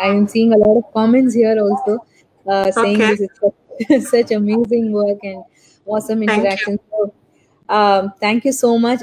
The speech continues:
Speaker 1: And to all the listeners, um, uh, and the viewers who have been, uh, following Doctor Madhulika's talk,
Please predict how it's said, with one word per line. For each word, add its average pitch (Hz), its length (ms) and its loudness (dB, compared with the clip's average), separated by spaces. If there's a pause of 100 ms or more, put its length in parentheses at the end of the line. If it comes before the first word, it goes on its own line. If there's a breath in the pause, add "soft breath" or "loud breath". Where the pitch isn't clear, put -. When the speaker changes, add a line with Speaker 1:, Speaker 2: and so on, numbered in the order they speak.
Speaker 1:
And 233 220 -2
to 240 100 2
all 233 200 0
the 302 180 2
listeners, 247 560 2 (240)
um, 190 680 -4 (160)
uh, 185 320 -14
and 196 160 -8
the 196 60 -6
viewers 214 460 2
who 214 100 0
have 190 140 -6
been, 208 280 0
uh, 190 120 -6
following 208 420 -2
Doctor 202 260 -4
Madhulika's 202 640 -2
talk, 202 400 -4